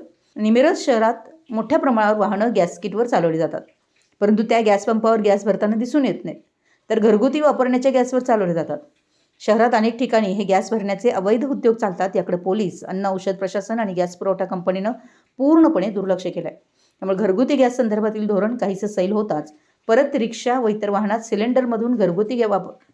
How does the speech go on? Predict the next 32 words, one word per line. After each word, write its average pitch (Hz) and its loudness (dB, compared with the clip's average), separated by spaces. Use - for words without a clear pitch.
वापरण्याचा 214 0
गॅस 175 0
अवैधरित्या 262 2
भरण्याचे 220 -2
उद्योग 220 0
शहरात 196 0
सुरू 185 -6
झालेत. 160 -6
यात 190 0
काही 220 2
ठिकाणी 240 0
सिलेंडर 214 0
स्वतःच 226 0
नेल्यास 240 0
दोनशे 202 -2
रुपयात 226 -2
गॅस 208 -2
भरून 220 -2
दिला 208 2
जातो 208 -4
अथवा 233 2
हजारो 220 2
रुपयात 254 0
गॅस 214 0
भरून 226 -2
दि-, 220 -6
हजारो 208 -2
रुपयात 240 0
गॅस 190 -2
भरून 190 -2
दिला 190 0
जातो. - -10